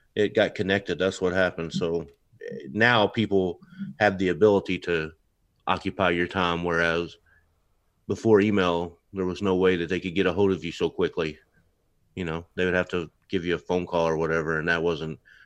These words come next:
that's not as effective. So, yeah, it's, the whole digital world is a,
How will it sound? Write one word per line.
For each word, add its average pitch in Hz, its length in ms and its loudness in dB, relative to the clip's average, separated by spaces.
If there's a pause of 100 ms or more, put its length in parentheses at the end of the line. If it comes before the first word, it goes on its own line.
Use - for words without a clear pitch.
that's 98 220 0
not 92 140 2
as 85 120 -4
effective. 85 500 -4
So, 82 440 -6 (560)
yeah, 92 360 4
it's, 60 840 -6 (720)
the 127 200 8
whole 156 200 10
digital 131 420 8
world 117 300 8
is 92 180 2
a, 87 260 0